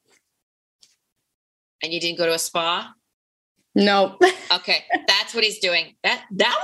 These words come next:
Speaker 1: was unique, okay? Usually you
Speaker 2: Oh
Speaker 1: don't
Speaker 2: my
Speaker 1: get that.
Speaker 2: gosh. Okay, so I was actually going to book a, um, salt cave healing massage for myself for my
Speaker 1: F
Speaker 2: birthday.
Speaker 1: off. I was just looking at a salt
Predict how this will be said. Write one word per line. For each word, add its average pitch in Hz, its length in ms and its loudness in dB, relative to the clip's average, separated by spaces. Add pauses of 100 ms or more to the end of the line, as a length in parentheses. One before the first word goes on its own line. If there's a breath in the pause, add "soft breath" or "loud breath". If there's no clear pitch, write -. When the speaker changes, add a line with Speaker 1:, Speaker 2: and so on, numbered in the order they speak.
(120)
Speaker 1:
was 302 80 0
unique, 240 640 2
okay? 226 340 0
Usually 285 380 2
you 349 80 6
Speaker 2:
Oh - 20 6
Speaker 1:
don't 359 160 6
Speaker 2:
my 349 180 6
Speaker 1:
get 254 100 -4
that. 320 300 4
Speaker 2:
gosh. - 480 -10 (220)
Okay, 269 640 4
so 240 220 4
I 233 140 2
was 233 140 2
actually 254 340 2
going 240 280 2
to 226 240 0
book 233 420 0 (140)
a, 196 560 2 (160)
um, 175 640 -2 (120)
salt - 520 0
cave 196 320 2
healing 202 480 0
massage 180 420 -2
for - 160 2
myself 185 540 -2
for - 120 0
my 269 80 2
Speaker 1:
F 311 140 2
Speaker 2:
birthday. 180 220 0
Speaker 1:
off. 302 400 2
I 285 160 4
was 370 220 -2
just 339 220 -2
looking 349 380 2
at 349 160 2
a 330 40 -4
salt 339 340 0